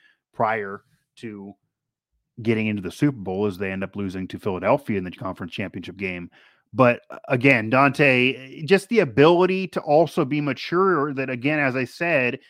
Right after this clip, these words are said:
he had a bad day at practice or a bad moment or two at practice. I believe it was the third day of practice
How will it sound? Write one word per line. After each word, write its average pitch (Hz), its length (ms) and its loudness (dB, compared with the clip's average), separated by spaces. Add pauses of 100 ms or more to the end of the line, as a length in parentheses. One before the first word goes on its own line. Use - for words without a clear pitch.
(100)
he 160 80 -4
had 202 180 2
a 208 60 2
bad 196 240 0
day 143 160 2
at - 100 -6
practice - 480 -10
or 175 80 -2
a 175 60 4
bad 190 200 4
moment 147 440 2
or 104 40 -4
two 110 200 -8
at 92 100 -8
practice. - 680 -16
I - 240 -20
believe 180 200 4
it 185 40 4
was 165 120 4
the 143 80 -2
third 165 320 2
day 120 140 -2
of 98 100 -10
practice - 460 -16